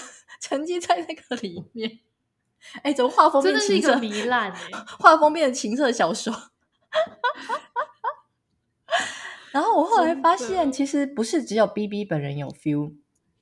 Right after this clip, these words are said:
Speaker 1: 你要服务的话，其实整组都要服务到。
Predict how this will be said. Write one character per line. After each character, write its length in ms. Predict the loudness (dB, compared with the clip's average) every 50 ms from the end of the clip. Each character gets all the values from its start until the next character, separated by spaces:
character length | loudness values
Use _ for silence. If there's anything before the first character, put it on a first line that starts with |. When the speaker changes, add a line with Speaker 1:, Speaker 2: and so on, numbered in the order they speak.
| _ _ _ _ _ -20 -20 -20 _ _ _ _ -6
Speaker 1:
你 180 | -2 -2 0 2
要 200 | 2 2 0 -2
服 300 | -4 -6 -10 -2 0 2
务 100 | 4 4
的 100 | 4 4
话， 100 | 2 0
其 100 | 0 -2 -4
实 80 | -6
整 260 | -4 -2 -2 -2 -2 -2
组 180 | -4 -6 -4
都 80 | -2 0
要 120 | 0 0
服 220 | -2 -4 -8 -8 -8
务 140 | -8 -8
到。 240 | -4 -4 -4 -4 -4